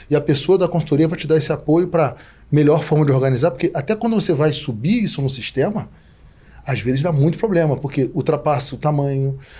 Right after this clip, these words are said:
é, não tá co-, é, organizado como pediu o C G U.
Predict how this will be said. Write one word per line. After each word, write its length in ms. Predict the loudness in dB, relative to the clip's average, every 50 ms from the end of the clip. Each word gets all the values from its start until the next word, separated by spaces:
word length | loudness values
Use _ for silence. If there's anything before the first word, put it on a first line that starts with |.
| -10 -2
é, 200 | 2 2 2 4
não 180 | 4 4 4 4
tá 140 | 2 0 -4
co-, 240 | -2 -2 -2 -2 0
é, 300 | 2 2 2 2 2 0 -2 -8 -8
organizado 560 | -2 -2 0 2 2 2 2 4 2 2 0 0
como 320 | -2 0 2 2 2 0
pediu 320 | -2 -2 -4 -2 -2 -2
o 40 | -2
C 120 | -2 -2 0
G 140 | 0 2
U. 280 | 2 2 0 0 -2 -6